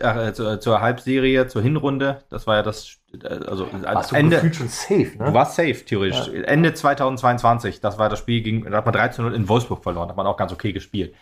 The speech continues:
Speaker 1: Ähm, aber ja, du, du hast dann da, du warst Siebter, glaub ich, in der Hinrunde, oder zu dem Zeitpunkt in der Tabelle, ja, das erste Rückrundenspiel, äh, oder das letzte Hinrundenspiel war gegen Frankfurt, logischerweise. Da hast du nochmal allzu verloren, aber, äh, irgendwas ist kaputt gegangen in zweitausendzweiundzwanzig oder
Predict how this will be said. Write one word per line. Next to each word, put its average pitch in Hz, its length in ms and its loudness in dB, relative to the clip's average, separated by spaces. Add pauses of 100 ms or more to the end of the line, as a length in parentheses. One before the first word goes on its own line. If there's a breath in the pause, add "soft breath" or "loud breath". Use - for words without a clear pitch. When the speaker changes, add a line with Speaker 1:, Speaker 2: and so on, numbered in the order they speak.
(400 soft breath)
Speaker 1:
Ähm, 90 340 -4
aber 95 400 2
ja, 101 160 0 (300 soft breath)
du, 107 240 -8
du 104 120 -4
hast 131 200 -2
dann 123 100 4
da, 120 400 4
du 110 80 -10
warst 110 200 2
Siebter, 139 260 0
glaub 131 180 2
ich, 120 80 -8
in 135 80 -4
der 127 240 0
Hinrunde, 131 560 -2
oder 104 260 0
zu - 120 -8
dem 107 140 -4
Zeitpunkt 117 320 0
in 110 40 0
der 110 60 0
Tabelle, 110 460 2
ja, 82 260 0
das - 100 -14
erste 95 240 -8
Rückrundenspiel, 104 800 -2 (180)
äh, 92 140 -10
oder 92 240 0
das - 100 0
letzte 120 240 0
Hinrundenspiel 117 480 2
war 104 140 4
gegen 101 180 -6 (260)
Frankfurt, 127 380 -2
logischerweise. 123 640 0 (360 soft breath)
Da - 40 -6
hast 101 140 -6
du - 20 -8
nochmal 107 220 2
allzu 117 180 -2
verloren, 110 440 2
aber, 113 340 -2 (380 soft breath)
äh, 110 220 2
irgendwas 139 300 2
ist 139 100 -10
kaputt 135 300 -2
gegangen 156 380 2
in 135 420 -6
zweitausendzweiundzwanzig 131 1400 0
oder 107 300 0